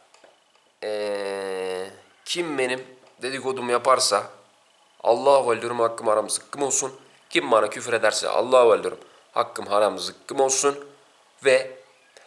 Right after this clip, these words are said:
ee, ve şey, ne diyecektim ben?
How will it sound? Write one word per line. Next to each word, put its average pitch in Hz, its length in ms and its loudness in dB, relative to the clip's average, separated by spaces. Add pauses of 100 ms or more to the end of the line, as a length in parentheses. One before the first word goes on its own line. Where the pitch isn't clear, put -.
(1900)
ee, 101 800 -6
ve 127 280 -6
şey, - 400 -6 (760)
ne 98 80 -20
diyecektim 90 420 -20
ben? 95 100 -18